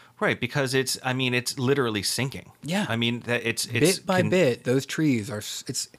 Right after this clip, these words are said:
Speaker 2: it's like a tree on a sidewalk.
Speaker 1: Right.
Speaker 2: Eventually, that sidewalk will get all pulled up, twisted, broken, and this is a man-made three point four acre island.
Speaker 1: Right.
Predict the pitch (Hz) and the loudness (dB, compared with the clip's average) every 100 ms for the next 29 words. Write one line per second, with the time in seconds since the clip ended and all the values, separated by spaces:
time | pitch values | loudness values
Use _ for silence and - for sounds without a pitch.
0 | - - - - 156 - 160 139 - 175 | -20 -20 -20 -8 -4 0 0 0 0 0
1 | 180 - 143 113 98 - - _ - 101 | 0 0 -2 -2 -8 -16 -20 _ -4 -2
2 | 87 - 135 143 160 160 151 139 131 120 | 0 0 4 4 4 2 2 2 -2 0
3 | 147 131 127 113 107 107 104 98 95 101 | 0 2 4 2 2 -2 -2 -2 -2 -6
4 | - - - 160 170 156 151 - _ - | -10 -12 -6 -4 0 2 0 -2 _ -16
5 | - 156 135 - 135 127 127 123 120 110 | -2 0 0 0 2 4 0 -4 -6 0
6 | 120 131 139 127 120 117 117 - - _ | 2 2 0 0 2 0 -4 -14 -20 _
7 | _ 127 139 165 156 135 113 104 107 131 | _ 0 2 2 0 0 2 2 2 2
8 | 139 120 110 - 127 135 135 117 - 117 | 4 2 0 -2 -4 -2 -2 -2 -2 0
9 | 110 101 113 - 113 107 104 - - 127 | 0 -2 -6 -4 -2 -2 -4 -10 -2 4
10 | 147 110 101 110 110 107 | 4 4 0 -2 -4 -4